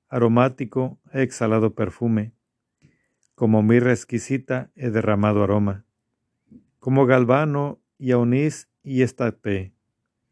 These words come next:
Como nube de incienso en la tienda.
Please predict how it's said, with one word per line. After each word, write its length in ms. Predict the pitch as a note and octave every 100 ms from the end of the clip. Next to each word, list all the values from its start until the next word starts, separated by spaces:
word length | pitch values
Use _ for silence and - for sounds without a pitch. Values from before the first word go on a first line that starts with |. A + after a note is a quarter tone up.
| _ _ _ _ _ -
Como 240 | A#2+ A2
nube 300 | A2+ B2 C3
de 100 | A#2
incienso 580 | A#2 A2+ - A#2 A#2 A#2
en 60 | G#2+
la 120 | G2+
tienda. 580 | - A#2+ B2 A2+ B2